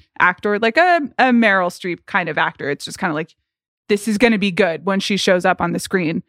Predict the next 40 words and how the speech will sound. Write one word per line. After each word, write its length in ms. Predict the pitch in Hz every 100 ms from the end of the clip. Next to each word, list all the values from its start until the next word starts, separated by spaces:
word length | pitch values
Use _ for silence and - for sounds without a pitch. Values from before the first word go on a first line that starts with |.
| _ _ _ _ _ -
Um, 260 | 240 240 -
she's 240 | - 285
in 200 | - 320
a 140 | 427 359
movie 760 | 254 262 247 247 240 233 - 220
that 340 | 214 214 -
was 160 | 214 214
supposed 320 | 208 214 208
to 60 |
come 200 | - 208
out, 480 | 196 190 190 - - - - -
um, 340 | 185 180 175 -
in 120 | 202
April 240 | 190 196
this 160 | 190 196
year 120 | 185
that 100 | 185
I 60 | 175
saw 300 | - 180 180
at 80 |
Sundance 440 | - 185 180 180 -
called 220 | 185 180
Promising 380 | - 185 185 180
Young 220 | 180 170
Woman, 280 | 170 175 170
which 160 | 175
was 240 | 185 170 -
written 160 | 143
and 100 | 170
directed 300 | 175 170 -
by 140 | 151 160
Emerald 360 | - 175 170
Fennell, 480 | - 226 202 190 185 _ - _ _ _ _
which 520 | 208 233 - - - _
is 340 | 233 233 185 - _
an 200 | 208 208 - _ _ _ _
interesting 760 | 254 285 311 294 - 269 247
movie. 460 | 233 233 220 214 190
And, 560 | 202 202 202 202 190 - _
uh, 120 | 120